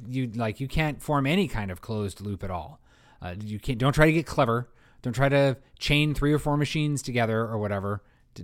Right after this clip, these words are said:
to try to create some giant perpetual goo machine. You got, you gotta make sure to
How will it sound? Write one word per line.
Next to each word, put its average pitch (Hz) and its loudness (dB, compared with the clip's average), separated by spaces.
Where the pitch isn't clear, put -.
to 110 -6
try 117 0
to 113 0
create 123 -4
some 120 0
giant 120 0
perpetual 104 -2
goo 104 -2
machine. 98 -4
You 110 -2
got, 117 4
you 110 0
gotta 123 4
make 117 0
sure 139 0
to 113 2